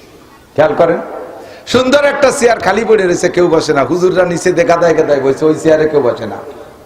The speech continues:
"এই, এই চেয়ারে কেউ বসান, বসেন আর না, এই চেয়ার সরাইতাম, দুইজনে জায়গায় বসতে পারবে।"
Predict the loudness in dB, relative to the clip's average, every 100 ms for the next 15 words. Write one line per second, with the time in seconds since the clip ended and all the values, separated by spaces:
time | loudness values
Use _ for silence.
0 | -20 -4 0 2 2 0 2 2 0 0
1 | 0 0 0 -2 -2 -2 -2 0 0 0
2 | 2 0 2 0 2 0 0 -2 -2 -2
3 | -2 -4 -4 -4 -4 -6 -8 -8